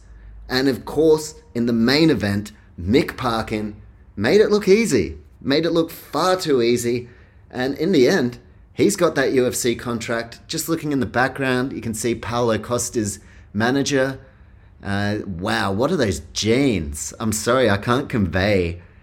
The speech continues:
in w-, with words, like, what's going on. But yeah, he's dancing in the background, trying to get on the camera. Those jeans are outrageous. I can't quite, I can't articulate because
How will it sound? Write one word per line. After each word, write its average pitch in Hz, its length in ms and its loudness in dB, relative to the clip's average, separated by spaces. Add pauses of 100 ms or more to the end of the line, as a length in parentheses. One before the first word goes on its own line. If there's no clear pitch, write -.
(180)
in 92 420 -2
w-, 92 200 -2
with 98 220 -4
words, 90 840 -2
like, 85 320 -4 (200)
what's 95 200 -2
going 98 260 0
on. 101 240 0
But 110 100 -2
yeah, 113 100 4
he's 107 160 2
dancing 123 480 0
in 117 80 0
the 117 60 -2
background, 123 680 -2 (520)
trying 107 180 -6
to 107 60 -2
get 107 200 0
on 104 140 -2
the 101 80 0
camera. 113 600 -2 (380)
Those 135 220 2
jeans 156 320 0
are - 80 2
outrageous. 92 880 -4 (100)
I 98 80 0
can't 123 400 -2
quite, 107 520 0 (540)
I 107 140 0
can't 131 460 -2
articulate 98 1080 0
because 87 640 -4